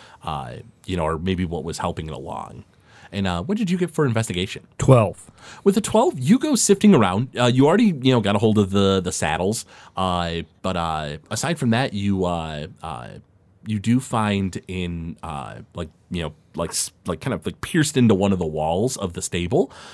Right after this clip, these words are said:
Speaker 1: uh, is a really, like, uh, weird ornate dagger. And when you kind of pull it out and go to look at it, uh,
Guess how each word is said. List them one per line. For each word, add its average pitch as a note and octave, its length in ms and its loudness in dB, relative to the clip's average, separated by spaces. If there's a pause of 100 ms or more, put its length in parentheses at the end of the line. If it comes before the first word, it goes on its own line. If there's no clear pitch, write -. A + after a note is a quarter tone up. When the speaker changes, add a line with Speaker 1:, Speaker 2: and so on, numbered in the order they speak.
(160)
Speaker 1:
uh, F2+ 320 0
is G2+ 240 0
a E2+ 160 -2
really, F3+ 400 2
like, A2+ 180 2 (260)
uh, E2+ 340 -2 (100)
weird A2+ 440 6
ornate G2 480 2
dagger. F2 480 -2 (340)
And A2 120 0
when B2 100 4
you A#2 140 6
kind G#3 180 0
of - 160 -2
pull D#3 280 0
it A#2+ 60 4
out A2+ 180 2
and A2 80 0
go G#2+ 100 4
to G2+ 80 4
look F2+ 240 -2
at C3+ 200 0
it, G#3+ 200 -2 (280)
uh, G2 440 -2